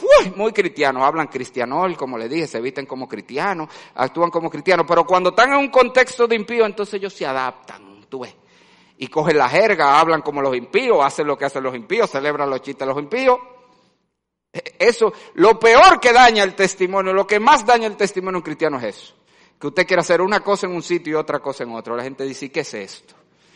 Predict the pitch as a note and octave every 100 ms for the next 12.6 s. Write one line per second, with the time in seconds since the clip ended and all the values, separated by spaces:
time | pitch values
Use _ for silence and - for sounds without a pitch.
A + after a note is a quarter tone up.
0 | _ _ - D3 E3+ D#3+ D3 C#3 D3+ -
1 | C3 C#3 D3+ A2+ A2+ - A2 - C3 A#2
2 | A2+ G2+ A2 B2 A2+ G#2+ A#2 A#2 A2+ -
3 | G#2+ F#2+ - - - - C#3+ F3+ E3 D3
4 | D3 D3 C3+ C3 C#3 C#3 A#2+ C3 - C3+
5 | C3+ C#3 C3 B2 A2+ - - C3+ A#2+ F2
6 | - _ _ _ _ _ _ _ _ -
7 | _ _ _ _ _ _ _ - F3 A#3
8 | B3 D#3+ B2 D3+ G3 F3+ D#3+ D3 D3 C#3+
9 | C#3 D3 C#3+ C#3 D#3+ - E3+ D#3+ E3 D3+
10 | C3 C3+ C#3 C#3+ C3+ B2 B2 A#2 A#2 B2+
11 | C#3 B2+ B2+ C3 B2+ A#2+ G#2+ G#2 G2 G2+
12 | G2 G2+ G2+ G2 F2+ -